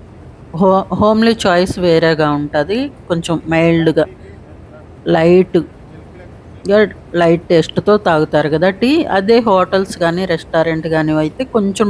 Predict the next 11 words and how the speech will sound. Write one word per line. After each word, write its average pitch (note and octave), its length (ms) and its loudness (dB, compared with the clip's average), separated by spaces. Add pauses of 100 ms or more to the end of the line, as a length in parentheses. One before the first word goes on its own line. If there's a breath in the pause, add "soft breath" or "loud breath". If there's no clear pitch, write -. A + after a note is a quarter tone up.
డార్క్గా F3+ 680 0 (1000)
టీ D4 140 4
ఫ్లేవర్ A3+ 480 2 (140)
స్ట్రాంగ్‌గా G#3+ 680 2
అనిపించేలా F#3 540 0
కొంతమంది G3+ 640 0
కోరుకుంటే, F#3+ 720 0
కొంతమందేమో G3+ 920 0 (380)
టీ G#3 200 -2
ఫ్లేవర్ F#3 500 2 (280)
చాలా G#3+ 320 2